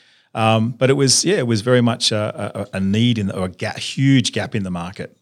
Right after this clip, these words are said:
I mean, there was so many what I call property spruikers out there, and that really got up my goat. One of the other motivations for starting my business was my brother, you know, before I started my business, bought a property up on the Gold Coast. And, you know, they'd fly him up on the weekend and say, "You look, you know, unless you buy, look,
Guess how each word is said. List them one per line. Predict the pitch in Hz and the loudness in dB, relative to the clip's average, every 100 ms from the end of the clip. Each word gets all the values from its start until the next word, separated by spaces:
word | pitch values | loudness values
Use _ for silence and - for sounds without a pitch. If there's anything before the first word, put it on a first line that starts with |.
| - | -10
I | |
mean, | 104 107 | -4 0
there | 107 | 0
was | 104 | 0
so | - - 131 135 | 0 0 0 2
many | 117 101 | 0 0
what | 98 | -2
I | |
call | 92 92 | -4 -8
property | - - 110 - 95 | -10 -8 -8 -6 -2
spruikers | - - - 95 95 95 87 | 2 2 0 -4 -2 -4 -6
out | 87 - | -10 -12
there, | 87 123 165 _ _ _ | -8 -8 -8 _ _ _
and | 120 131 | -2 0
that | - | -2
really | 117 113 107 | -6 -2 -2
got | 92 95 | -2 -4
up | - | -4
my | 87 85 | -8 -8
goat. | 90 85 | -6 -2
One | 120 | 2
of | 123 | 4
the | |
other | 113 95 | 4 4
motivations | 104 117 101 98 98 92 - | 4 4 4 0 0 -2 -4
for | - | -4
starting | - 92 113 101 | -2 0 2 0
my | 85 | -2
business | 85 104 87 92 220 - - - - | -4 -4 -4 2 2 0 -8 -20 -16
was | - 101 | -10 -4
my | 101 95 | -2 -2
brother, | 107 104 107 98 - _ _ | 2 4 4 0 -4 _ _
you | - | -8
know, | 95 90 87 | -4 -4 -4
before | 92 87 101 | -8 -6 -2
I | 90 | -2
started | - 90 85 | -2 -2 -4
my | 82 | -4
business, | 98 98 90 90 | -2 -2 -4 -6
bought | - 101 | -6 -8
a | 90 | -6
property | - 92 95 90 | -6 -6 -6 -8
up | 87 | -10
on | 82 | -14
the | 85 | -8
Gold | 90 101 | -6 -4
Coast. | 104 - - - - - _ _ | -6 -6 -6 -6 -12 -20 _ _
And, | - 98 101 | -6 -2 2
you | 113 | 2
know, | 101 | 2
they'd | 95 87 | 0 -4
fly | - 104 95 | -2 0 0
him | 92 | -2
up | 95 - | -4 -4
on | 90 | -8
the | 87 | -6
weekend | 87 95 - 95 95 90 | -4 -4 -2 -2 0 -2
and | 87 | -4
say, | - 90 | -4 -6
"You | 92 | -8
look, | 101 - | -10 -8
you | 107 | -6
know, | 101 98 | -4 -4
unless | 98 107 - | -4 -4 -4
you | 85 | -6
buy, | 98 101 | -4 -2
look, | 98 98 | -2 -6